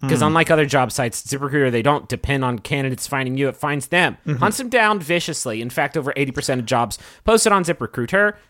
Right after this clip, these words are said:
Speaker 1: get a qualified candidate in just under twenty-four hours. That's one
Speaker 2: Who's that
Speaker 1: Earth
Speaker 2: guy?
Speaker 1: day.
Speaker 2: Who's that guy from Batman who really, he, Deadshot?
Speaker 1: Deadshot.
Speaker 2: They're like Deadshot, but for hiring.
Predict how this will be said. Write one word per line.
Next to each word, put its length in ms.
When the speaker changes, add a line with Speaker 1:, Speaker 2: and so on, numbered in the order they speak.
Speaker 1:
get 260
a 180
qualified 440
candidate 460
in 80
just 200
under 140
twenty-four 420
hours. 200
That's 200
one 440
Speaker 2:
Who's 280
that 160
Speaker 1:
Earth 60
Speaker 2:
guy? 380
Speaker 1:
day. 280
Speaker 2:
Who's 180
that 160
guy 360
from 520
Batman 720
who 180
really, 520
he, 240
Deadshot? 580
Speaker 1:
Deadshot. 680
Speaker 2:
They're 160
like 260
Deadshot, 540
but 140
for 180
hiring. 560